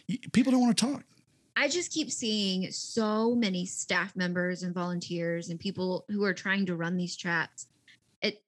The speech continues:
Speaker 2: really frustrated
Speaker 1: Mm-hmm.
Speaker 2: because people aren't engaging and people aren't participating, and they're
Speaker 1: Yeah.
Speaker 2: like, ho-, people that they're asking to volunteer to host them are, aren't wanting to do it anymore because no one's responsive.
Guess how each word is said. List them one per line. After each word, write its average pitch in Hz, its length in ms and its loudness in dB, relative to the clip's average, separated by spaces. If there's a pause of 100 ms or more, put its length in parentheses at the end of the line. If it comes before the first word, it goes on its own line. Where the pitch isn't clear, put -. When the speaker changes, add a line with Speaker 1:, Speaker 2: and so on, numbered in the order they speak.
(320)
Speaker 2:
really 214 280 2
frustrated 135 640 -4
Speaker 1:
Mm-hmm. 135 140 4
Speaker 2:
because 120 260 4
people 196 360 -2
aren't 180 200 2
engaging 180 720 0
and 175 120 -2
people 190 380 -2
aren't 180 220 0
participating, 202 960 0
and 165 100 -4
they're 170 300 -4 (280)
Speaker 1:
Yeah. 180 180 0 (220)
Speaker 2:
like, 180 300 -4 (100)
ho-, 226 140 0 (100)
people 269 220 2
that 240 140 2
they're 214 180 2
asking 208 320 0
to 196 80 -2
volunteer 190 460 0
to 170 80 -2
host 240 480 -2
them 220 400 2 (100)
are, 180 320 0
aren't 202 160 2
wanting 190 220 -2
to 180 80 -6
do 240 100 -2
it 269 60 0
anymore 226 560 2
because 175 280 -4
no 175 120 -2
one's 175 200 -4
responsive. 208 680 -2